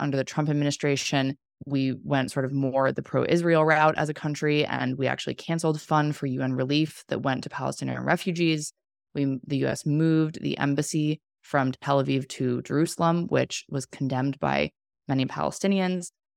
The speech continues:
And then in twenty twenty, the Israeli government evicted Palestinian families from East Jerusalem to hand land over to Jewish families. And people might remember there was a bunch of protests that came up out of that and led to airstrikes in Gaza,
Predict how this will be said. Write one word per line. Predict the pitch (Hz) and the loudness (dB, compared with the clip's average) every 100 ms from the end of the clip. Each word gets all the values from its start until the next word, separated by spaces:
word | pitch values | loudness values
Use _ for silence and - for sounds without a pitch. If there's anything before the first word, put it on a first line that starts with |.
| _ _ - | _ _ 0
And | 160 | 4
then | 156 | 4
in | 151 | 2
twenty | - 151 147 | 0 -2 0
twenty, | - 180 160 | 2 2 4
the | 151 | 2
Israeli | 143 147 143 | 2 2 2
government | 135 135 139 139 143 | 0 -2 -2 -4 -6
evicted | 139 139 - 143 | -2 -2 0 -2
Palestinian | 139 139 131 - 135 131 | 0 0 -2 -2 -2 0
families | - 151 147 139 - | 0 2 2 0 0
from | 139 139 | -4 -2
East | 139 - | -4 -4
Jerusalem | 143 131 - 135 123 131 - _ _ | -2 -2 0 0 0 -2 -8 _ _
to | - | -8
hand | 143 156 143 139 | -6 0 0 2
land | 139 131 131 131 | 0 0 0 0
over | 131 127 131 | 0 0 -2
to | - | -6
Jewish | 143 131 123 - | -2 0 0 -2
families. | 151 147 139 131 131 - _ _ - | 2 4 4 2 -2 -8 _ _ -6
And | 139 | -4
people | 139 143 135 | -2 0 0
might | 127 127 | 0 0
remember | 131 139 131 131 127 - _ _ | 2 4 4 2 2 0 _ _
there | 143 131 | 0 2
was | 131 127 - | 0 0 -2
a | |
bunch | 131 135 139 | 0 0 0
of | 131 - | -4 -2
protests | 127 - - 131 - - | -2 0 -2 -2 -4 0
that | 135 127 - | 0 0 -6
came | - 135 | -4 -2
up | 127 - - | -2 -4 -2
out | 135 | -2
of | 127 156 | 0 4
that | 175 165 - _ _ - | 6 4 0 _ _ -4
and | 139 135 | 0 2
led | 131 131 | 2 0
to | - | 0
airstrikes | 139 - - 127 131 - | -2 -2 -2 -2 -2 -2
in | 143 | 0
Gaza, | 143 127 143 123 | 2 0 2 0